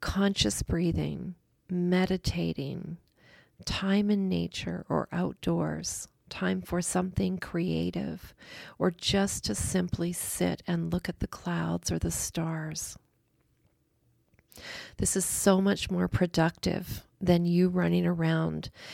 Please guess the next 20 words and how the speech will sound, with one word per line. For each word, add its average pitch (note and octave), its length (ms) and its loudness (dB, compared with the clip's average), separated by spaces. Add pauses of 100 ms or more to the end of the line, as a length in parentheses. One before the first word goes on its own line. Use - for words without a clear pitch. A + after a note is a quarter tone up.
(220)
and E3 200 2
doing, D#3+ 400 0 (260)
juggling E3+ 420 2
ten F3+ 380 2
balls - 420 4
at - 140 -4
the E3 80 0
same D#3 760 -2
time. D3+ 520 -4 (1400)
When F#3 200 6
you G3+ 200 6
begin F#3+ 520 2
to E3+ 400 2
incorporate E3 920 0
more E3+ 380 4
of G3 160 0
this - 220 -2
into E3+ 300 0
your G3 160 2
life, E3+ 580 -6